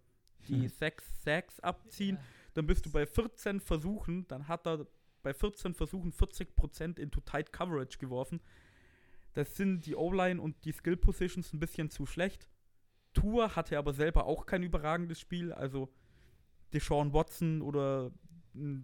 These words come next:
Speaker 1: Joe Burrow leider jetzt nicht mehr da, aber die kaufen sich halt mal mehr Zeit mit ihrer Mobility. Ab und zu ist Tua auch in Sacks quasi, sag ich mal, reingelaufen,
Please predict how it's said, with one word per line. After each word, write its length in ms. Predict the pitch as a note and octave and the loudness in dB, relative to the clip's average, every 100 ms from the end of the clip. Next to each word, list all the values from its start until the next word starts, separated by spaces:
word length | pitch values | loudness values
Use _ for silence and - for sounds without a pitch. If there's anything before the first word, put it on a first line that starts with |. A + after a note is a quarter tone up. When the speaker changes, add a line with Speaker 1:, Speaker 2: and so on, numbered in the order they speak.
| - | -8
Speaker 1:
Joe 200 | - D#3 | 2 2
Burrow 540 | C3 D#3 E3+ E3+ D#3+ - | 8 8 8 4 0 -4
leider 400 | A#2+ B2 D3 D3+ | -6 -4 -2 -2
jetzt 260 | C3+ C3+ D3 | -4 -8 -12
nicht 200 | C#3 C3+ | -10 -8
mehr 100 | B2+ | -4
da, 300 | D3 D#3+ - | -2 -4 -4
aber 300 | - C3 C3+ - - - - | -6 -2 -4 -6 -20 -16 -12
die 80 | D3 | -4
kaufen 340 | D#3 F3 E3+ | 0 2 2
sich 200 | C3+ C#3 | -2 -2
halt 160 | C3+ C#3 | -4 -2
mal 180 | C3 | -2
mehr 200 | C#3 C3 | 0 -2
Zeit 280 | - C#3 C#3+ | -2 -2 -2
mit 160 | D3+ C#3 | -4 -2
ihrer 160 | C#3 | -2
Mobility. 640 | C#3 B2+ D#3 D3+ - E3+ E3 - - | -2 2 4 4 -2 -6 -6 -12 -14
Ab 180 | - C#3+ | -6 0
und 140 | D3 | 0
zu 180 | - E3 | 0 -2
ist 180 | D3+ - | -2 0
Tua 260 | D#3 E3+ C3+ | 0 2 2
auch 200 | D3 D3 | 0 -2
in 100 | C3+ | -6
Sacks 400 | - D3 - - | -2 -2 -2 -4
quasi, 320 | C#3 C3+ C3+ | -2 -2 -2
sag 200 | C3 C3 | -4 -4
ich 100 | B2+ | -4
mal, 140 | B2+ | -4
reingelaufen, 840 | B2 B2+ D#3+ D3 C3 B2 C3+ E3 | 0 0 2 0 0 0 -2 -4